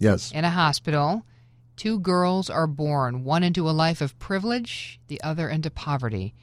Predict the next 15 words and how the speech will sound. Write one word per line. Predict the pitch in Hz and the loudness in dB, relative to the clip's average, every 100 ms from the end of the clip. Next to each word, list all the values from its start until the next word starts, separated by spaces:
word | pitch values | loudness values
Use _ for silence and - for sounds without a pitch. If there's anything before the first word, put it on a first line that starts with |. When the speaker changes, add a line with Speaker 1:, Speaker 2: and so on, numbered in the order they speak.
| - | -10
Speaker 2:
So | - | -2
we | 170 | 0
do, | 165 160 170 | 0 -2 -4
do | |
we | 170 | -4
follow | 160 170 165 | 0 0 0
both | 147 165 165 | 2 2 2
storylines | - - 165 165 160 160 175 165 | 0 0 2 2 2 2 0 -2
and | 147 | -2
how | 151 147 | 0 0
they | 143 139 | 0 0
intertwine? | 151 139 - 143 135 151 185 - - - - | -2 -4 -6 -2 0 0 -2 -6 -14 -14 2
Speaker 1:
Yes, | 131 160 151 - - | 8 8 8 4 2
and, | 127 123 123 120 - 120 | 6 6 6 4 0 4
uh, | 120 120 117 117 | 6 8 8 6